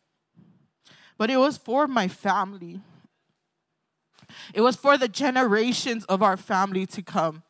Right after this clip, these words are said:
And so I'm so grateful. So family, we need to choose to say yes. Choose to say yes to your faith. Believe.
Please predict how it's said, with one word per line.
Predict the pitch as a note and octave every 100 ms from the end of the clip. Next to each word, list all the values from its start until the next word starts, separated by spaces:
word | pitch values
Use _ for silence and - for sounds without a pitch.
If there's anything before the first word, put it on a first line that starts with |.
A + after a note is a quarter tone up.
| _ _ _ - _ _ _ _ _ _ _ -
And | G#3
so | - B3
I'm | - A3
so | A3 - - B3 C4
grateful. | A#3+ B3 A3+ - A#3+ D#3+ G3 - _ _ _ _ _ _ - -
So | A3 G#3
family, | - A#3+ C4 C4
we | A3+ A#3
need | B3 D4+ -
to | E4+
choose | - - D4 D#4+
to | C4+
say | A#3+ C4
yes. | A3 G3+ B3+ G#3+ - - - _ _ _ _ _ _ _ -
Choose | - D4+ E4+
to | E4
say | C#4+ D4+ C4+
yes | A#3+ C4 C#4 - -
to | - A#3
your | A#3+ G#3+
faith. | - G3+ F#3 F#3 - _ _ _ _ _ _ _ _ - - - -
Believe. | B3 C4 C4+ C#4+ A3 E3 -